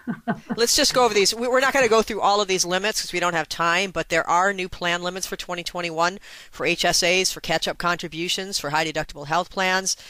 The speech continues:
Speaker 2: you know, deductibles, um, out-of-pocket expenses, uh, and A C A out-of-pocket limits. So we have them listed here for you. Uh, you can review those. Again, additional limits for F S As, um, dependent, dependent care accounts, transportation fringe benefits, adopted and assisted, and so forth.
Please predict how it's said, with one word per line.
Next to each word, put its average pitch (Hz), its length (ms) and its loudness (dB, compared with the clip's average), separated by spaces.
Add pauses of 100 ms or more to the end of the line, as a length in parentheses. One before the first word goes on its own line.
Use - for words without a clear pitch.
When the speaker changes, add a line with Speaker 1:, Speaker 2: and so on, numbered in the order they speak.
(160)
Speaker 2:
you 156 40 -8
know, 147 60 -6
deductibles, 170 840 -2
um, 147 360 0
out-of-pocket 160 500 0
expenses, 156 640 -2 (400)
uh, 143 220 2
and 151 120 -2
A 160 100 0
C 165 200 0
A 156 100 2
out-of-pocket 156 520 0
limits. 139 260 -6
So - 80 -2
we 160 140 -6
have 175 180 2
them 175 160 -6
listed 175 300 -2
here 185 160 -2
for 202 200 -2
you. 226 220 0 (300)
Uh, 147 200 0
you 190 140 -10
can 180 160 -6
review 160 320 -6
those. 175 480 2
Again, 160 380 -4
additional 165 360 -4
limits 160 380 -4
for 143 300 -2
F 147 160 -4
S 151 180 0
As, 196 380 2 (420)
um, 139 460 2
dependent, 156 340 -8 (240)
dependent 180 300 -8
care 185 160 0
accounts, 175 640 0
transportation 160 680 -6
fringe 170 300 -10
benefits, 165 560 -4
adopted 151 400 -4
and - 20 -14
assisted, 151 320 -8
and 151 100 -12
so 170 160 -4
forth. 160 240 -6